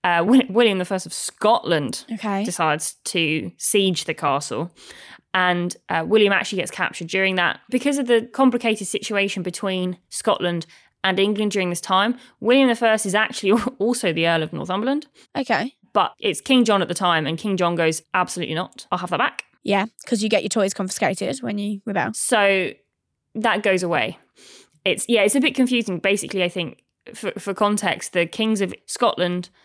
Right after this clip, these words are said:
Speaker 1: are kind of supposed to submit to the King of England as vassals at some level, at some points during the history, and at some points they refuse outright and they just decide not to. In my head, it's a little bit like how the kings of England are also dukes of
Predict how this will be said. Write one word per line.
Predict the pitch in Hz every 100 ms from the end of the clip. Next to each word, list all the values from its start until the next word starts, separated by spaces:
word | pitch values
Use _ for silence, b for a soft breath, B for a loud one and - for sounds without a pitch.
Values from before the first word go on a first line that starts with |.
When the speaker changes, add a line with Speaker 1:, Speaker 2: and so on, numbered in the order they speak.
| b
Speaker 1:
are | -
kind | - 214 196
of |
supposed | 185 - 196 185
to | 185
submit | - 175 202 -
to | 180
the | 156
King | - 180 165
of |
England | 180 185 175 170 -
as | 160 160
vassals | 165 170 - 165 156 - B B
at | - -
some | 220 208
level, | 196 196 190 190 -
at | -
some | - 196 196
points | 208 196 -
during | 214 208
the |
history, | 208 202 - 208 208
and | - 175
at | 165
some | 190 190
points | 180 -
they | - 165
refuse | 160 - 165 - _ -
outright | 208 - 190 180 -
and | 165
they | 160
just | 156 151 _ 190
decide | 165 165 151
not | 190 - -
to. | 185 180 175 B B B
In | 214
my | 220 214
head, | 180
it's | 156 -
a |
little | 185 185
bit | 175 -
like | 170 -
how | 175 170 165 - -
the |
kings | - 196 175
of | 180
England | 180 175 170
are | 175
also | 175 - 165
dukes | 160 185 170 -
of | 160 -